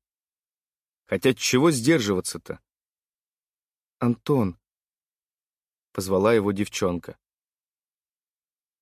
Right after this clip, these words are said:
«Юля», ответил он и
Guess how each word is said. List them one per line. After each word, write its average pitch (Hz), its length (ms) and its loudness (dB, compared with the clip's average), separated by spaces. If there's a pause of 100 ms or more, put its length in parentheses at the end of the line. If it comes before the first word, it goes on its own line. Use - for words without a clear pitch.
(400)
«Юля», 95 500 -6 (1700)
ответил 98 480 -2
он 110 200 2
и 90 80 -4